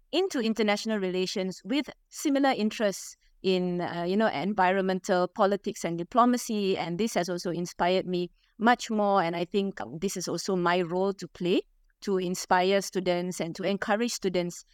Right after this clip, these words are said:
in this direction as well. So I'm really happy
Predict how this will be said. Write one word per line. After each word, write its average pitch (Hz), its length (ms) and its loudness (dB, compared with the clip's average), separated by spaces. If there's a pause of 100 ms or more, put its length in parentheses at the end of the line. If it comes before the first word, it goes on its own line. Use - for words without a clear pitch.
(180)
in 180 200 0
this 196 180 0
direction 170 520 -2
as 165 140 -4
well. 170 320 -2
So 170 420 -4 (320)
I'm 196 200 2
really 247 380 2 (120)
happy 277 360 0